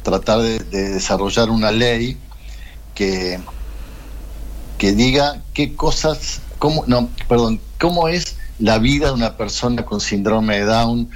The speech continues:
o síndrome de Williams o eventualmente síndrome de Edwards, em, cómo es la vida de ellos, ¿sí? Porque hay un desconocimiento total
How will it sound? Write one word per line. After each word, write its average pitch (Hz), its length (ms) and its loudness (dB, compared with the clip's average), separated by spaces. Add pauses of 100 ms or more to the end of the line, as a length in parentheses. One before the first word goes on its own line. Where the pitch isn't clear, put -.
(280)
o 101 100 -4
síndrome 107 480 2
de 101 120 0
Williams 117 840 2 (320)
o 98 440 0
eventualmente 101 440 0
síndrome 101 400 0
de 107 280 4
Edwards, 110 720 -2
em, 98 340 -2 (500)
cómo 131 260 4
es - 260 -4
la 104 180 2
vida 107 640 0 (220)
de 92 240 0
ellos, 90 220 -4
¿sí? 110 180 2
Porque 104 520 0 (240)
hay 120 140 4
un 135 80 2
desconocimiento 123 720 0
total 135 520 0